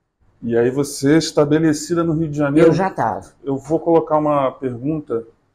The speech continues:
Speaker 1: nosso primeiro convidado pra tratar disso do, do chegar no Rio de Janeiro.
Speaker 2: Quem é?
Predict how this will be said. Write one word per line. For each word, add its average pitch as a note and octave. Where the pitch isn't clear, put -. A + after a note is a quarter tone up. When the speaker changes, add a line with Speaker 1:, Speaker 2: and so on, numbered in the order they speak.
Speaker 1:
nosso B2
primeiro C#3
convidado C3+
pra C3
tratar C3
disso C3
do, C3
do A#2+
chegar B2
no B2
Rio B2
de A#2
Janeiro. G2+
Speaker 2:
Quem C#3
é? F#2